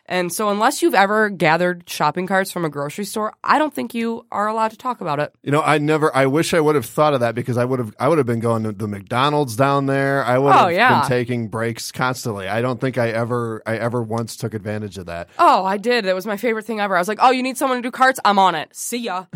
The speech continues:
Speaker 1: I'll be outside."
Speaker 2: <laughs>
Speaker 1: Love it. Wanted
Speaker 2: I
Speaker 1: to be outside.
Speaker 2: I do remember one time. You remember Joe?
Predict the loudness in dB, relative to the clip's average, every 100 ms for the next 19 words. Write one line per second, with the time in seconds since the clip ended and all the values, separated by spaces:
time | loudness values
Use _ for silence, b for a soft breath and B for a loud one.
0 | -2 2 4 2 2 2 2 0 -4 -6
1 | -8 -4 0 0 -2 -10 -12 0 2 2
2 | 0 0 0 -2 -8 -8 -10 -2 -2 2
3 | 4 4 4 2 2 2 2 0 2 0
4 | -2 -4 0 2 4 2